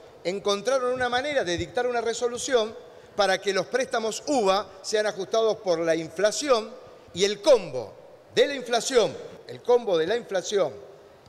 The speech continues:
y de la, y del desmejoramiento de los ingresos de una familia, ¿qué llevan? A que no haya manera de poder pagar eso. Y aquel que compró el autito,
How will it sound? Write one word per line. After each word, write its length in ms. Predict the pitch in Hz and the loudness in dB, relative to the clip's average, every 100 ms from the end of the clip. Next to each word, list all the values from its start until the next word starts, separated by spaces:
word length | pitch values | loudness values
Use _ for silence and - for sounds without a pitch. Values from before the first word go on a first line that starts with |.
| - | -2
y 120 | 165 | 0
de 120 | 170 | 2
la, 280 | 160 156 160 - | 2 0 -4 -12
y 160 | 160 160 | -8 -4
del 140 | 165 | -2
desmejoramiento 760 | 156 151 156 160 156 196 247 208 | -2 -2 -4 -2 -2 -2 -4 -2
de 80 | 165 | 0
los 120 | 151 | 0
ingresos 460 | 170 208 208 180 143 - - | 0 -2 0 -2 -4 -14 -4
de 100 | 151 | -2
una 200 | 170 220 | 0 0
familia, 460 | 214 226 233 190 208 | 0 0 0 0 -2
¿qué 160 | 320 | -2
llevan? 420 | 269 233 170 139 113 - - - - | 2 2 2 -2 -4 -16 -20 -18 -10
A 100 | 147 | -6
que 100 | 170 | -2
no 80 | |
haya 180 | 202 190 | 0 0
manera 280 | 170 208 175 | 0 0 0
de 100 | 147 | -2
poder 240 | 147 139 | -4 -8
pagar 280 | 135 135 135 | -6 -6 -6
eso. 300 | 120 104 101 95 - - | -6 -12 -16 -18 -20 -2
Y 100 | 247 | 0
aquel 200 | 247 330 | 0 -2
que 140 | 311 | -4
compró 220 | 285 285 | -4 -4
el 60 | 311 | 2
autito, 500 | 294 294 320 320 311 | 2 2 -4 -2 -4